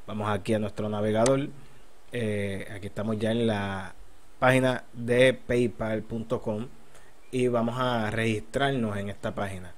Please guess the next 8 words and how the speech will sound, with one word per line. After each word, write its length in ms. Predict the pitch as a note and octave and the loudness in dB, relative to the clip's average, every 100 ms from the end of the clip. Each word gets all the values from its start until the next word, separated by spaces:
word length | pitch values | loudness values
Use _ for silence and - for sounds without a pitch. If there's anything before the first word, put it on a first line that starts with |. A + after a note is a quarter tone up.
| - - - - - | -12 -12 -12 -12 -8
Dice, 500 | A#2+ A2+ A#2+ A2+ G#2+ | -2 0 4 4 2
aquí 220 | G#2 A2+ | 0 0
dice, 480 | B2 C#3 C3+ C3+ - | 2 4 4 2 -2
"Envíe 440 | A#2+ A2 G#2+ B2 | -4 -4 2 2
dinero 460 | C3 B2+ C3+ C#3 C#3+ - - - - | 4 2 2 0 -2 -6 -12 -12 -2
en 180 | C#3 D3 | 0 2
segundos, 520 | B2+ A#2 B2 A#2+ A2+ | 4 4 4 2 2
pague 460 | - A2+ A#2+ A#2+ - | 4 4 6 6 2